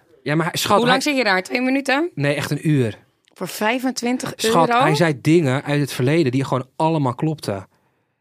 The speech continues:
Speaker 1: En waarvan
Speaker 2: Jezus.
Speaker 1: ik echt schrok, dat ik dacht, hoe de fuck weet jij dit?
Speaker 2: Laten we gelijk drie
Speaker 1: Maar
Speaker 2: uur
Speaker 1: echt
Speaker 2: boeken
Speaker 1: gewoon
Speaker 2: dan.
Speaker 1: in details dingen vertellen.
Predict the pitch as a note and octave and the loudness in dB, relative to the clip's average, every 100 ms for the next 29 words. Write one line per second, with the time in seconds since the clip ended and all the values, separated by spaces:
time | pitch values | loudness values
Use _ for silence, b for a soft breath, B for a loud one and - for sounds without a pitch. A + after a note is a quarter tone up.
0 | _ C3 C#3+ C#3 D3+ C3 - F3 D3+ - | _ -2 0 2 0 -2 0 0 0 -2
1 | D#3+ D3+ C3 B2+ B2+ C3 - C3+ C#3+ B2 | 0 0 0 -2 0 -2 0 0 0 -2
2 | - G3+ F#3 D#3 E3 - G2+ F#2+ F#2 - | 0 0 0 0 -2 -2 -4 -6 -8 -12
3 | - F3 F#3 E3+ F#3 E3+ D3+ C#3 D3+ G3 | -10 -10 -8 -8 -4 -6 -2 -2 -2 2
4 | A#3+ D4 - G#3 F#3+ G3 G3 F3 F#3+ D#3 | 2 2 -4 -4 4 4 4 2 0 2
5 | E3+ C#3+ - B3 C#4+ F3+ B2 - A#2+ A#2+ | 2 2 0 2 2 2 0 -4 -4 -4
6 | A#2+ A#2+ G#2 G2 | -6 -6 -6 -6